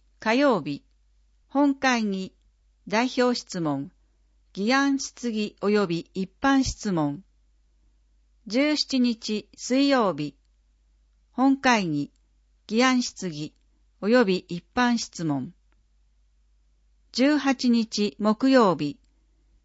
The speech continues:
常任委員会。十九日、金曜日。常任委員会。二十二日、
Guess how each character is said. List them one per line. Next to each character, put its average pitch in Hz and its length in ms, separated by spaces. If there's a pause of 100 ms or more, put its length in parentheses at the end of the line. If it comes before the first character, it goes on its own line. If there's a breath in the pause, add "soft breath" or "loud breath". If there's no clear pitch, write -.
(140)
常 262 280
任 277 340
委 254 200
員 196 160
会。 143 380 (1300)
十 277 260
九 269 160
日、 226 480 (240)
金 269 320
曜 247 300
日。 139 240 (840)
常 277 260
任 269 340
委 247 180
員 190 160
会。 135 360 (1600)
二 285 180
十 226 280
二 - 0
日、 196 640